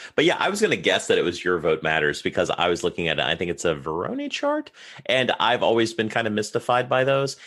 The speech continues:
And also, it's one of those charts where it's, it's also really cool, but you're looking at it and it's like, "Okay, so that one's bigger than that one."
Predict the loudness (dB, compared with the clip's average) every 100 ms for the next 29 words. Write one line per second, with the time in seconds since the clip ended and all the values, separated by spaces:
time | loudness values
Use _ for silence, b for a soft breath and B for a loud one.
0 | B -2 2 2 2 2 0 0 0 2
1 | 2 0 0 0 0 -2 0 2 4 2
2 | -2 -2 -2 0 -4 0 0 0 0 0
3 | 0 0 0 0 0 2 0 0 0 0
4 | 0 0 0 0 2 2 2 2 0 -4
5 | -6 -6 -8 -4 -4 -2 -2 -4 -8 -6
6 | -4 -4 -6 -6 -4 -6